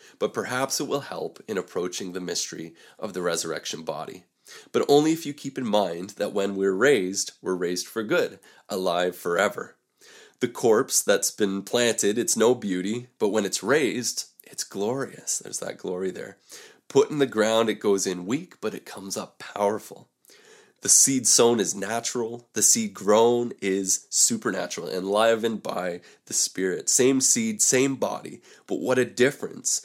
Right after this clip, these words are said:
from when it goes down in physical mortality, mortality to when it is raised up in spiritual immortality." There we get this beautiful picture of the seed showing what this redemption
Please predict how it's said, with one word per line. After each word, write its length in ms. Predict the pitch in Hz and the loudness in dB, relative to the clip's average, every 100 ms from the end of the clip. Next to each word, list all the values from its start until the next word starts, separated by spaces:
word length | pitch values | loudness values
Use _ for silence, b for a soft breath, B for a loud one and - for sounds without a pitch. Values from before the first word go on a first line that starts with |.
| B | B
from 180 | B 113 | B -4
when 120 | 101 | -2
it 100 | 95 | -2
goes 260 | 92 98 87 | -2 -2 -2
down 420 | - 107 107 107 101 | -2 0 0 0 -2
in 160 | 104 87 | -6 -4
physical 440 | - 131 127 131 | 0 0 0 -2
mortality, 840 | 110 98 95 95 95 92 92 92 - B B | 0 0 0 -6 -6 -6 -6 -8 -12 B B
mortality 720 | - 101 - 104 95 98 101 - B - | -2 0 0 -2 -2 -2 -4 -8 B -4
to 100 | 98 | -2
when 140 | 95 | 0
it 60 | 90 | -2
is 140 | 87 | -4
raised 440 | 98 107 120 - | 0 2 2 0
up 240 | - - - | -6 -12 -16
in 160 | - 87 | -12 -2
spiritual 800 | - - 101 101 98 101 92 - | -2 0 -2 -4 -4 -6 -6 -8
immortality." 920 | - 98 98 90 - - 95 - - _ _ _ _ _ - B B | -10 -6 -4 -4 -6 -10 -14 -16 -20 _ _ _ _ _ -20 B B
There 120 | 107 | 0
we 100 | 98 | 2
get 200 | 95 95 | 0 -2
this 220 | 92 87 | -2 -4
beautiful 480 | 98 95 107 107 110 | -6 -4 -2 0 -2
picture 560 | - 104 - - 90 - B B B | -4 -6 -8 -10 -10 -10 B B B
of 220 | - 98 | -6 -4
the 80 | 101 | -2
seed 480 | - - 87 95 90 _ b | 0 0 -4 -14 -18 _ b
showing 560 | b - 110 101 92 87 | b 0 2 4 0 -4
what 140 | - | -10
this 180 | - - | -12 -8
redemption 680 | 98 90 98 101 - 101 95 | -8 -4 -4 -4 -6 -8 -8